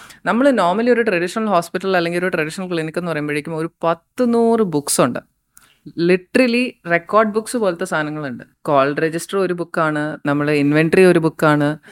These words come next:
പിന്നെ അക്കൗണ്ടിൽ ക്യാഷ് ഫ്ലോയ്ക്ക് വേണ്ടി മാത്രം ഒരു ബുക്ക് ഉണ്ട്, പിന്നെ ടാസ്ക് കൊടുക്കുവാണെങ്കിൽ അതിനൊരു ബുക്ക് ഉണ്ട്. അപ്പൊ ഇതായിരുന്നു അവിടുത്തെ ഒരു ടെൻഡൻസി. എന്ത് ചെയ്താലും നമ്മൾ ബുക്കിൽ എഴുതി കൊണ്ടുവരില്ല. ഒരു മൂന്ന് ദിവസം നമ്മൾ ഈ നോട്ട്ബുക്ക് കാണുമ്പോൾ നമ്മൾ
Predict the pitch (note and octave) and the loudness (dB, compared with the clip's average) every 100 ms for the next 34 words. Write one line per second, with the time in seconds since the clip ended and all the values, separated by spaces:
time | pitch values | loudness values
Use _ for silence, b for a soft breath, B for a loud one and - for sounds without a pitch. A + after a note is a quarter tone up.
0 | B B - E3 D#3 C#3+ C#3+ - D#3 D#3+ | B B 0 0 2 0 0 2 2 2
1 | F3 F3+ F3+ D3 D#3 - F#3+ F3+ F#3+ F#3 | 2 2 2 2 2 2 0 2 0 0
2 | D#3+ D3 D3+ F#3 E3 D#3 D3 - D#3 C#3+ | 0 0 0 -2 -2 -4 -6 -4 -4 -4
3 | C#3+ D#3+ D#3+ E3 E3+ D3+ F3+ - B3+ G#3 | -6 -6 -4 0 2 4 2 2 2 2
4 | F3+ F#3 F#3 F3+ C#3+ E3+ G#3 F#3+ D#3+ - | 2 0 0 0 0 0 -2 -2 -4 -4
5 | D3+ D#3+ A3 G3+ C4 B3+ B3 G3 F3+ G3 | -4 0 2 6 4 6 4 2 2 -4
6 | F#3 D#3 C3+ C#3+ - - b b b b | 0 0 0 -4 -8 -14 b b b b
7 | F3+ A3+ B3+ B3+ A3+ G3+ G3+ G#3 F3+ F#3 | 2 4 4 4 4 4 2 2 0 -4
8 | F3 E3+ G#3+ F#3+ E3+ E3+ D#3+ C#3+ C3+ B2+ | -4 -2 2 4 4 2 0 -2 -4 -8
9 | - _ _ _ b b b b _ E3+ | -10 _ _ _ b b b b _ -6
10 | F#3 F3 F3+ A3+ A3 E3+ E3+ F3+ D#3+ E3 | -4 -2 -2 0 2 2 0 -2 -2 -2
11 | E3 D3 D#3 E3+ D#3 D#3 D3+ D3+ E3+ | -2 -2 -2 -2 -2 -2 -2 0 0